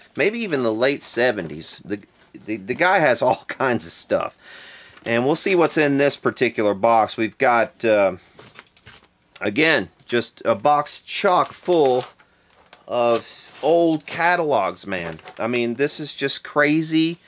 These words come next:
over the top amount of stuff, um, that this dude has preserved over time. This is just a treasure trove, really, of, uh,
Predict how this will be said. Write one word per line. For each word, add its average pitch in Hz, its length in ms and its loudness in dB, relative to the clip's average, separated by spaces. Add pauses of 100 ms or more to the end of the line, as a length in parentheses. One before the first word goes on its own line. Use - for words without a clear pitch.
(880)
over 156 280 2
the 139 100 0
top 139 560 0 (640)
amount 139 400 2
of 120 60 -2
stuff, - 840 0
um, 110 280 0
that 107 180 2
this 107 220 0
dude 151 220 2
has 131 160 -2
preserved 127 600 0
over 95 240 0
time. 135 560 0 (420)
This 135 200 -2
is 147 100 -8
just 156 200 -2
a 120 60 -6
treasure 151 420 0
trove, 104 480 0
really, 110 400 0
of, 95 340 -4
uh, 95 280 -2